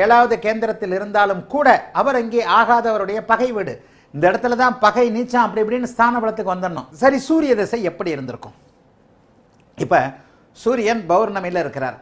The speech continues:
ஆனால் ஆறாம் இடத்தில் இருக்கிறார். நான்காம் அதிபதியாகிய சூரியன் இங்கே ஆறாம் இடத்தில் இருக்கிறார். பொதுவாகவே குழந்தைகள்ல வரக்கூடிய சூரிய திசையில தகப்பனுடைய நிலைமையை தான் நீங்க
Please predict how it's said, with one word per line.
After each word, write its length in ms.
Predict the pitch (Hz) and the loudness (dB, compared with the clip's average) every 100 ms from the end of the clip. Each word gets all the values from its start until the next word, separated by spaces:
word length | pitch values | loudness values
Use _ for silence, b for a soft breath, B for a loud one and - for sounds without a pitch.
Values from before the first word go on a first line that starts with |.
| _ - 156 | _ -6 -2
ஆனால் 260 | 190 196 156 165 | 0 0 2 4
ஆறாம் 260 | 220 208 | 4 0
இடத்தில் 260 | 170 156 135 | -4 -6 -8
இருக்கிறார். 340 | 127 127 120 - b b b b | -8 -8 -10 -12 b b b b
நான்காம் 680 | 139 170 233 277 277 269 262 175 | 4 8 8 6 2 2 0 -2
அதிபதியாகிய 800 | 190 247 233 226 220 214 214 226 220 - | -2 -2 -2 0 0 0 -2 -4 -4 -6
சூரியன் 460 | 254 233 165 156 - - 208 | -6 -2 -2 -2 -6 -8 -4
இங்கே 300 | 240 156 151 - - _ _ _ _ _ _ _ _ - | 0 0 -2 -4 -18 _ _ _ _ _ _ _ _ 4
ஆறாம் 360 | 165 214 240 196 | 6 8 6 4
இடத்தில் 260 | 175 165 135 | -4 -4 -6
இருக்கிறார். 320 | 120 120 98 b b b b _ | -6 -10 -12 b b b b _
பொதுவாகவே 680 | 180 202 294 262 202 160 175 220 - - | -2 0 4 4 4 0 -2 -4 -10 -4
குழந்தைகள்ல 640 | 220 285 277 226 208 196 185 | -2 -2 0 0 2 0 2
வரக்கூடிய 360 | 175 175 165 156 - | 0 -2 -4 -4 -2
சூரிய 200 | 214 214 | 0 0
திசையில 320 | 170 156 139 135 - b b b 190 | -2 -4 -2 -4 -4 b b b 0
தகப்பனுடைய 600 | 202 269 277 247 220 208 175 | 2 2 0 -2 0 -2 0
நிலைமையை 320 | 180 185 175 | -2 -2 -4
தான் 180 | 175 196 | -2 -4
நீங்க 140 | 175 | -4